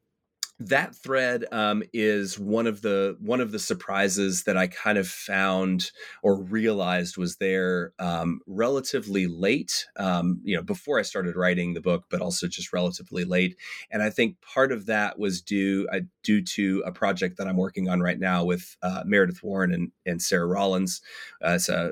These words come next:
a, an edited volume called Judeophobia in the New Testament, p-,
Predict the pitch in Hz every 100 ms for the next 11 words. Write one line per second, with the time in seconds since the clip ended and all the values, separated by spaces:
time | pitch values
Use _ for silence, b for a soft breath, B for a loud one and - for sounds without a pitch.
0 | - 87 - 95 92 - 117 113 104 90
1 | 95 98 95 92 92 - 92 90 90 92
2 | 90 98 90 90 85 82 82 85 95 92
3 | - 90 85 -